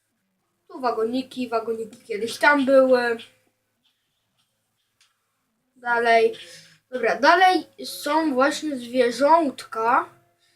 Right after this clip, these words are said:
Tu są konie. Tu się nic nie zmieniło, tu było tak jak jest, tylko inaczej zmienio-, trochę zmieniona, ym,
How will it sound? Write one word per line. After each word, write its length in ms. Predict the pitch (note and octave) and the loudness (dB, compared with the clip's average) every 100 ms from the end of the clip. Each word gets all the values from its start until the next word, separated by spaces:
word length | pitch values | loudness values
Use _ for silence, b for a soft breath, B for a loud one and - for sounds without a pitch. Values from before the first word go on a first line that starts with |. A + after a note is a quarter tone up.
| _ _ _ _ _ _ _ - | _ _ _ _ _ _ _ -10
Tu 140 | D#4 | -6
są 240 | E4+ D4 | 0 0
konie. 520 | B3+ B3+ A#3 A#3 A3+ A#3+ E4+ F#4 - _ _ _ _ _ _ _ _ _ _ _ | 2 2 2 2 2 4 2 -2 -18 _ _ _ _ _ _ _ _ _ _ _
Tu 100 | G4 | -4
się 140 | F#4 D#4+ | 0 -2
nic 200 | D4 C#4+ | -2 -4
nie 100 | C4+ | -4
zmieniło, 500 | C#4 C4+ D4+ C#4 B3+ | -2 -2 2 4 2
tu 140 | C4 | -2
było 280 | B3 C4+ A#3 | 0 2 2
tak 220 | B3 A#3 | -2 -10
jak 180 | A3 C#4 | -8 -2
jest, 280 | C#4 C4 - | -2 -4 -10
tylko 380 | A#3 B3 A#3 - | -10 -2 -2 -2
inaczej 420 | C4+ D4 D4 C#4 A#3+ | -6 -4 -2 -4 -8
zmienio-, 520 | B3 A#3+ C4 B3+ - | -8 -4 -4 -4 -8
trochę 320 | D4 D4 C4+ | -8 -4 -2
zmieniona, 540 | B3+ A#3+ B3 B3 - B B B B B B B B B _ _ _ _ G#3 | -2 -4 -4 -4 -6 B B B B B B B B B _ _ _ _ -20
ym, 380 | G3+ G3+ G3+ | -16 -14 -16